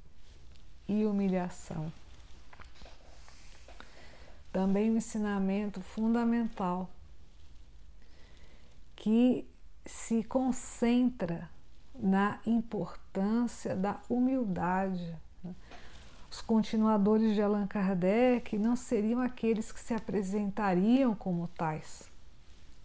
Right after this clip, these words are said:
seriam aqueles que seriam reconhecidos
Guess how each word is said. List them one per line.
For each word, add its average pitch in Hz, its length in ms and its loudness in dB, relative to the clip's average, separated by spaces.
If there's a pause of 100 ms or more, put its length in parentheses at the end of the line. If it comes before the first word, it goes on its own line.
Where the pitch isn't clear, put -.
(140)
seriam 180 500 0
aqueles 220 760 2 (600)
que 247 400 4 (880)
seriam 294 880 8 (340)
reconhecidos 262 1500 2